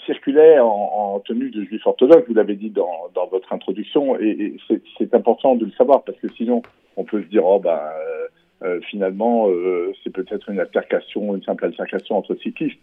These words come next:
Non, euh, c'est une histoire sans parole. Euh, lui, il est en pantalon noir, chemise blanche, euh, lo-, à manches longues,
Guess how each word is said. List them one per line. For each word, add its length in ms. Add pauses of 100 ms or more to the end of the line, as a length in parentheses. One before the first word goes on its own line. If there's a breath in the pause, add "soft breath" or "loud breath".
(100)
Non, 280 (400 soft breath)
euh, 240 (120)
c'est 200
une 100
histoire 380 (100)
sans 80
parole. 460 (500 soft breath)
Euh, 220
lui, 360
il 120
est 60
en 180 (260)
pantalon 640
noir, 580 (220)
chemise 220
blanche, 460
euh, 680
lo-, 400
à 40
manches 300
longues, 380